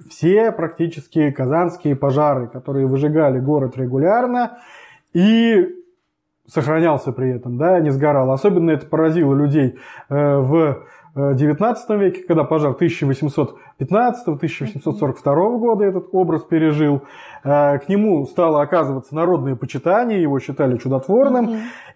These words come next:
Speaker 1: И чтобы можно было к нему помолиться, в тысяча восемьсот шестьдесят втором шестьдесят третьем годах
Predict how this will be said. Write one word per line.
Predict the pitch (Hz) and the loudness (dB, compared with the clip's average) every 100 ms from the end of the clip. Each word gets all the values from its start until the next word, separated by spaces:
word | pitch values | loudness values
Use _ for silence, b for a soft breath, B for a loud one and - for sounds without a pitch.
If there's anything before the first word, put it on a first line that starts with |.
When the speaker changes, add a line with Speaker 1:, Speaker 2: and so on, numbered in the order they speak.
| - | 2
Speaker 1:
И | 240 247 | 4 4
чтобы | - 233 196 | 0 2 2
можно | 190 226 185 170 | 2 0 0 0
было | 208 165 | 2 0
к | 165 | 0
нему | 185 190 | 0 0
помолиться, | 180 151 151 185 262 - 226 | 0 0 2 2 0 0 -2
в | 220 | 0
тысяча | - 214 - | 0 0 2
восемьсот | 175 170 180 185 | 0 0 -2 -2
шестьдесят | 165 - 175 | -2 -4 -2
втором | 180 190 143 131 - | 0 2 0 -4 -12
шестьдесят | - 165 - | -6 -4 0
третьем | 175 165 139 | 0 0 0
годах | 151 190 | 2 2